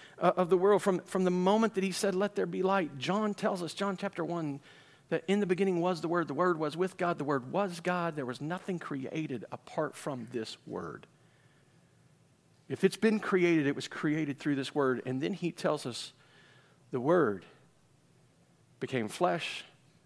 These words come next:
and dwelt among us. The Word is Jesus Christ. Everything he has ever done, he tells us, Paul tells us in Colossians, it's, it's by and for and through Christ. This is God's work. It's,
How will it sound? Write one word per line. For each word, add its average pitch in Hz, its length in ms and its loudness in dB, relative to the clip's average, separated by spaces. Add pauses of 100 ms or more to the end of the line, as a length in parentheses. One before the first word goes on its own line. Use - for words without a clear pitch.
(160)
and 117 100 -8
dwelt 113 220 -2
among 110 300 -4
us. 92 140 -12
The 120 120 -8
Word 123 480 -8
is 117 380 -8
Jesus - 680 -6
Christ. - 300 -8 (1300)
Everything 208 420 0
he 180 200 2
has 156 220 2
ever 196 380 -4 (240)
done, 170 280 -2
he 135 120 -4
tells 156 320 -2
us, 139 80 -8
Paul 170 160 -6
tells 170 260 -4
us 156 140 -8
in 151 80 -6
Colossians, 156 460 -6
it's, 131 160 -6 (320)
it's 156 180 -4
by 180 540 0
and 139 120 -6
for 170 440 0
and 139 200 -8
through 165 420 2 (500)
Christ. - 720 -8 (1500)
This 254 240 6
is 247 320 6
God's 254 420 10
work. 233 340 10
It's, 226 220 2